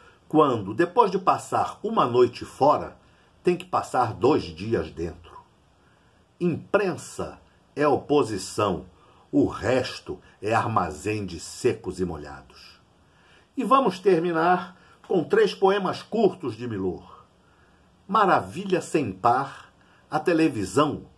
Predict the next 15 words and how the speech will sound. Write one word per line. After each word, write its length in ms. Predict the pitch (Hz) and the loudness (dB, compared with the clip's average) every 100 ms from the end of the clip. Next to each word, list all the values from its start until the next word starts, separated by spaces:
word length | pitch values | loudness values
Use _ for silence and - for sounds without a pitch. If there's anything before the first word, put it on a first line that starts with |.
| _ | _
só 320 | - - 143 | -20 0 0
falta 520 | - - 131 143 - 98 | 0 -2 0 0 0 -2
não 220 | 107 147 | 0 -2
falar. 720 | - 90 78 78 - - _ _ _ _ _ _ _ _ _ _ _ _ _ | -2 -6 -6 -12 -18 -20 _ _ _ _ _ _ _ _ _ _ _ _ _
Viva 300 | 117 254 247 | -2 0 2
o 60 | 202 | 2
Brasil, 680 | 175 113 110 151 127 92 - - | 2 2 0 2 2 0 -8 0
onde 260 | 160 143 | 0 2
o 100 | 123 | 2
ano 140 | 165 160 | 4 2
inteiro 720 | 117 92 - 170 156 143 135 - | -2 -2 4 4 4 -2 -6 -6
é 100 | 131 | -6
primeiro 480 | 120 107 117 107 | -2 -2 2 0
de 100 | 95 | 0
abril. 460 | 92 90 92 90 78 | -4 -4 -6 -6 -8